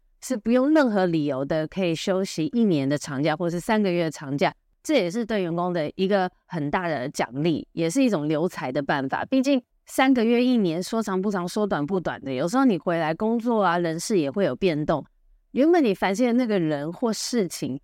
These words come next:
也许就此消失也不一定，因为时间是可以解决很多问题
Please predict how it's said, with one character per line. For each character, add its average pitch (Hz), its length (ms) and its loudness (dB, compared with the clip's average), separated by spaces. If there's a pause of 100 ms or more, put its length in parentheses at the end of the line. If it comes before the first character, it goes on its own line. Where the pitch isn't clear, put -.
(160)
也 254 260 4
许 180 360 0
就 226 260 2
此 - 180 -6
消 185 260 2
失 170 200 -2
也 127 100 -2
不 160 160 -2
一 139 100 0
定， 143 240 0
因 202 140 0
为 214 60 2
时 - 220 -2
间 202 220 0
是 214 120 -2
可 190 140 0
以 156 80 4
解 143 160 0
决 131 160 -2
很 139 200 -4
多 147 120 -2
问 156 260 0
题 143 160 -6